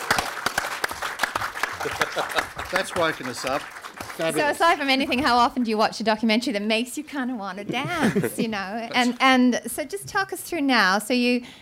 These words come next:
Speaker 2: you guys write these beautiful songs. How do you present the songs to the inmates that you're going to use to perform, or, or who are going to perform them?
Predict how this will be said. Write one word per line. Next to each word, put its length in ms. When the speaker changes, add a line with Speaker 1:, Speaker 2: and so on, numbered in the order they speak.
Speaker 2:
you 120
guys 460
write 260
these 160
beautiful 440
songs. 560
How 480
do 100
you 160
present 440
the 80
songs 580
to 200
the 380
inmates 540
that 100
you're 160
going 240
to 340
use 300
to 140
perform, 440
or, 180
or 100
who 140
are 80
going 200
to 60
perform 440
them? 240